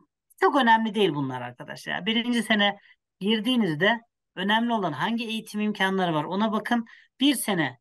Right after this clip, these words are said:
minimum veya altı ay minimum ve bir seneye uzayacak şekilde birinci firmada kalmaya çalışın arkadaşlar. Birinci iş yerinde kalmaya çalışın. Sizin piyasa değeriniz bir sene sonra daha yüksek oluyor. Biz zaten şöyle diyoruz. Mesela onunla alakalı Vefa Bey,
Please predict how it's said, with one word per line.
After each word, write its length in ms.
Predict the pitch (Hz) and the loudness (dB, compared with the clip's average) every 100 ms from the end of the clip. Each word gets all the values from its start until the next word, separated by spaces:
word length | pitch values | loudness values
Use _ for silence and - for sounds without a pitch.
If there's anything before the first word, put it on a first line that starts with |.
| _ | _
minimum 440 | 190 208 190 143 139 | -2 0 0 -2 -2
veya 160 | 160 | 0
altı 340 | 180 202 202 233 | 0 0 -2 -4
ay 140 | 180 | -2
minimum 520 | 180 175 180 214 202 | -4 -4 -4 -6 -8
ve 140 | 190 190 | -4 0
bir 120 | 226 | 0
seneye 320 | - 180 165 | 0 0 0
uzayacak 420 | 170 190 202 233 | 0 0 0 -2
şekilde 460 | - 175 175 202 254 - _ _ _ | -4 -8 -4 -2 -2 -4 _ _ _
birinci 340 | 202 240 254 | 2 2 2
firmada 420 | - 202 196 196 214 | -2 -2 0 -2 -2
kalmaya 420 | 185 175 160 135 | -2 0 -2 -2
çalışın 380 | 127 123 - 127 | -10 -16 -16 -14
arkadaşlar. 640 | 123 135 135 131 - 147 | -12 -10 -10 -10 -4 2
Birinci 320 | 185 196 190 | 6 6 4
iş 140 | 185 - | 0 0
yerinde 240 | 160 185 | 0 0
kalmaya 380 | 180 170 165 156 | 0 2 2 0
çalışın. 440 | 160 151 147 262 247 - - _ | -6 -8 -2 -4 -4 -18 -20 _
Sizin 420 | - 214 208 285 | -6 -2 2 2
piyasa 380 | - 269 269 233 | 4 0 2 0
değeriniz 380 | 190 190 240 208 | 2 2 0 -4
bir 60 | 190 | -4
sene 240 | 208 190 | -4 -4
sonra 300 | 185 196 202 | -4 -6 0
daha 160 | 170 156 | 0 0
yüksek 380 | 131 - 127 | -4 -14 -16
oluyor. 260 | 120 123 120 _ _ _ - - - _ _ _ _ 196 | -18 -20 -20 _ _ _ -20 -20 -20 _ _ _ _ 2
Biz 240 | 277 233 | 4 6
zaten 320 | 269 262 269 | 6 6 4
şöyle 380 | - 254 214 156 | 4 2 2 2
diyoruz. 260 | 135 135 147 | -2 -6 -4
Mesela 420 | 196 - 202 196 | -2 2 4 4
onunla 340 | 214 220 220 | 4 2 4
alakalı 480 | 214 208 202 214 202 | 4 4 2 -4 -4
Vefa 320 | 202 214 220 | -4 2 2
Bey, 240 | 180 160 | 2 -4